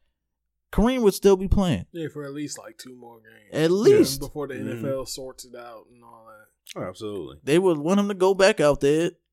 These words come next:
Speaker 1: "Hey, nigga, run. <laughs> Run,
Speaker 2: Kudo-,
Speaker 1: nigga, run."
Speaker 2: kudos to the Chiefs
Speaker 1: Yeah, do the
Speaker 2: on
Speaker 1: right,
Speaker 2: that front.
Speaker 1: 'cause they
Speaker 3: Yeah.
Speaker 1: doing the right thing. They looked at it, was like, "Look, okay, yeah, you're one of our star players, but"
Speaker 3: Fuck you.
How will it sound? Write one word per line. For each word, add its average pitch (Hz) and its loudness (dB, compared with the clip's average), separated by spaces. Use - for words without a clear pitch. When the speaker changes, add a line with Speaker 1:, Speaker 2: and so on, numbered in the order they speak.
Speaker 1:
"Hey, 156 2
nigga, 143 -2
run. 143 0
<laughs> - -4
Run, 226 8
Speaker 2:
Kudo-, 214 2
Speaker 1:
nigga, 220 2
run." 220 2
Speaker 2:
kudos 190 0
to 180 -6
the 170 -10
Chiefs - -14
Speaker 1:
Yeah, 202 2
do 196 4
the 233 2
Speaker 2:
on 220 2
Speaker 1:
right, 226 4
Speaker 2:
that - -18
front. - -20
Speaker 1:
'cause 170 6
they 220 8
Speaker 3:
Yeah. - 2
Speaker 1:
doing 240 4
the 240 2
right 247 -2
thing. 214 0
They 226 6
looked 233 2
at 202 6
it, 190 2
was 180 0
like, 160 4
"Look, 127 0
okay, 135 -4
yeah, 127 -4
you're 127 -6
one 127 -8
of 117 -10
our 117 -4
star 117 -2
players, 143 2
but" 101 -8
Speaker 3:
Fuck 143 -8
you. 76 -20